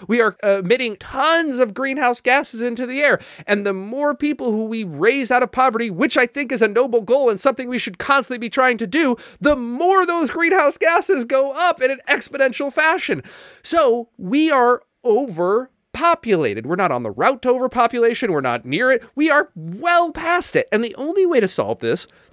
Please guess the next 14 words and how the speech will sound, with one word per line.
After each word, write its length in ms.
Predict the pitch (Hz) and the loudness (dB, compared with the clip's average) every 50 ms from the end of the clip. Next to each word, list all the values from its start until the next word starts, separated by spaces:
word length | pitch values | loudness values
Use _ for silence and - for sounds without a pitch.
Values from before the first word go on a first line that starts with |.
| _ _ - | _ _ -4
in 140 | 156 135 | -4 -2
my 240 | 113 113 147 208 269 | -2 0 2 2 2
personal 340 | 233 151 120 - - 95 90 | 0 0 -4 -4 -6 -10 -12
opinion, 340 | 98 - - 107 110 123 156 | -10 -8 -6 -4 -2 0 0
and 120 | 147 127 | 0 0
in 80 | 123 120 | 0 -2
the 40 | 117 | -2
opinion 280 | - 120 113 120 117 113 | -2 -2 -2 -2 -2 -2
of 80 | 107 107 | 0 0
the 220 | 113 110 107 104 - | 0 0 0 -2 -2
current 380 | - 147 120 113 110 - - - | 0 2 4 4 2 0 -2 0
Scientific 340 | 147 135 127 147 - 131 117 | 0 0 0 0 -4 -4 -2
American 280 | 113 143 190 202 170 117 | 0 0 0 0 -2 -2
article, 340 | 107 107 - 135 143 147 | -4 -2 -2 -2 -4 -4